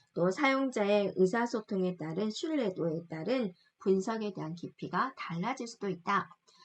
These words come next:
사용자가 "이렇게 해주세요"라고 하는데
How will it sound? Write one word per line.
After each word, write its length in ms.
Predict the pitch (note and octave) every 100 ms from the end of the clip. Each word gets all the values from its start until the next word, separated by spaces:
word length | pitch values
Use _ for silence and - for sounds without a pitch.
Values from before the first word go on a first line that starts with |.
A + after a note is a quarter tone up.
| _
사용자가 880 | - D#4 D4+ D4 G3+ D#3+ D#3+ C4 -
"이렇게 460 | - G#3+ C#4+ - D4+
해주세요"라고 1000 | D#4 D4+ D4+ C#4 C#4+ G3+ C#3 F3+ E3+ F#3
하는데 640 | G#3 C4 B3 G3+ E3+ F3